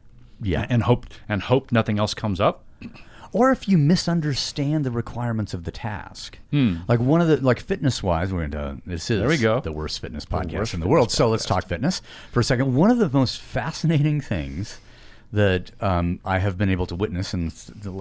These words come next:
Speaker 1: you know, last sort of ten years or whatever, um, uh, a bit,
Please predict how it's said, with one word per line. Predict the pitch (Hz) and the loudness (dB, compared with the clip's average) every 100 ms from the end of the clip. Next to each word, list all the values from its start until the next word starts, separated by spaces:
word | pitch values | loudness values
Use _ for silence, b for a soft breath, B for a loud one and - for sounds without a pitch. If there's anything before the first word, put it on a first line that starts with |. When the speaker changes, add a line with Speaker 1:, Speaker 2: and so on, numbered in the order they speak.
| - | -6
Speaker 1:
you | 92 | -4
know, | 82 | -4
last | 80 78 - | -4 -6 -8
sort | 85 76 | -10 -10
of | 73 - - | -12 -18 -14
ten | 90 78 | -8 -6
years | 78 73 71 | -6 -6 -6
or | 71 71 67 - | -6 -6 -8 -8
whatever, | 76 104 73 76 B B B - | -2 -2 -2 -6 B B B -6
um, | 87 82 80 78 - | -2 0 -2 -6 -10
uh, | 95 87 - | -6 -6 -6
a | 85 | -10
bit, | - - | -10 -10